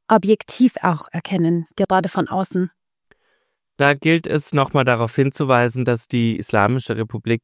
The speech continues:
Speaker 2: Iran im Grunde seit der Islamischen Revolution neunzehnhundertneunundsiebzig zu einem destabilisierenden Akteur im Nahen Osten wurde, Stellvertreter, sogenannte Proxys in,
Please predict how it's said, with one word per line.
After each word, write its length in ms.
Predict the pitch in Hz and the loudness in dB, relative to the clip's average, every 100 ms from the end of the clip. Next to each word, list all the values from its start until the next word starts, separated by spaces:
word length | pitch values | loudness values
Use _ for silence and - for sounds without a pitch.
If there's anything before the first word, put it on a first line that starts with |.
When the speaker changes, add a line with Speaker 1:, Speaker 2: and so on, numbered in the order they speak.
| - | -6
Speaker 2:
Iran 460 | 107 95 87 107 120 | -4 0 0 0 -2
im 160 | 110 | -4
Grunde 320 | 107 113 113 | -2 -2 0
seit 340 | 107 101 98 123 | 0 2 2 2
der 140 | 123 | 0
Islamischen 580 | 82 - 110 110 107 110 | -2 -2 0 0 -4 -8
Revolution 640 | 107 101 104 - - 104 | -6 -4 -4 -4 -2 0
neunzehnhundertneunundsiebzig 1900 | 104 98 110 117 110 107 101 101 101 98 104 101 104 120 - - - 127 120 - - _ - - _ | 0 0 -2 -4 -4 -2 -2 -2 -2 0 0 0 -2 -4 -4 -20 -6 -2 -2 -4 -20 _ -20 -20 _
zu 460 | - - 123 120 120 - | -14 -4 0 0 0 0
einem 480 | 110 113 117 113 | 0 2 0 0
destabilisierenden 1200 | 110 117 123 - 113 117 113 107 117 117 113 110 107 | 0 -2 -2 -2 0 0 -4 -2 -2 -2 -2 -2 -2
Akteur 580 | - - - 110 107 113 | -6 -10 -4 0 2 0
im 160 | 110 | -2
Nahen 260 | 107 101 104 | 0 0 -2
Osten 540 | 78 101 - 98 90 | -6 -10 -10 -8 -2
wurde, 580 | 117 139 147 139 135 135 | 4 4 4 4 2 0
Stellvertreter, 1040 | - - 104 120 127 - 117 110 110 117 110 | -4 -2 -2 -2 -6 -6 -6 -6 -4 -4 -4
sogenannte 540 | 104 98 98 95 98 | -6 -6 -4 -6 -6
Proxys 800 | - 123 127 - 127 117 113 - | -2 -2 -2 -8 -6 -6 -6 -10
in, 300 | - 110 110 | -6 -4 -4